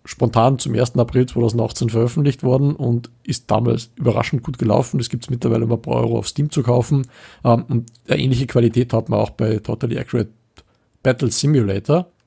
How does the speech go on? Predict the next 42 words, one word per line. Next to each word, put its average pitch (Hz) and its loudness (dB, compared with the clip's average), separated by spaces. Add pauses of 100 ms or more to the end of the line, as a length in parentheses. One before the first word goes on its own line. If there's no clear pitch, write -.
(640)
Ähm, 117 2 (240)
das 120 0
Spiel 139 2
fühlt 147 0
sich - -4 (840)
fertig 135 0
an, 143 0
also 117 0
rein 110 -2
technisch. 156 0 (260)
Was 123 0
wirklich 131 -4
fehlt, 123 -2
auch 135 -8
von 135 -8
meinem 113 -2
Eindruck 120 -4
her, 123 0
ist 104 -4
einfach 107 -6
ein 104 -6
bisschen 104 -6
Content, 139 0 (300)
ein 117 -8
bisschen 113 -2
Polishing, 131 2
ein 123 -4
bisschen 113 -2
Balancing, 139 2
aber, 117 0 (340)
ähm, 110 -2
das - -2
Spiel - -2
läuft 110 2
stabil, 135 -2
es 123 -2
crasht 120 -2
nicht, 120 0
es 107 0
ruckelt 131 0
nicht, 123 0
es, - -8